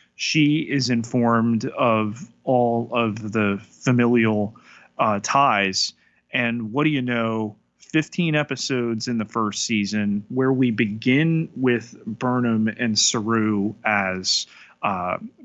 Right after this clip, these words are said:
first officer and subordinate officer on the Shenzhou, kinda this ha-ha brother-sister relationship, uh,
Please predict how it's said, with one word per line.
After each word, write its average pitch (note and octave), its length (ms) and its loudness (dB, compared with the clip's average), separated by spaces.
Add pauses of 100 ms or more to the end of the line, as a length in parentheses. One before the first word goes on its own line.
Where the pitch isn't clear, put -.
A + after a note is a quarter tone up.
(340)
first D3 260 4
officer B2 800 0 (160)
and G#2 400 -6 (260)
subordinate A2+ 760 0
officer G#2+ 640 -2 (200)
on A#2+ 140 2
the G#2 40 0
Shenzhou, G#2 840 -2 (460)
kinda D3 420 0
this A#2 460 -2 (600)
ha-ha A#2+ 720 0 (160)
brother-sister A#2+ 1080 -4 (160)
relationship, G#2+ 920 -2 (580)
uh, G#2 400 -2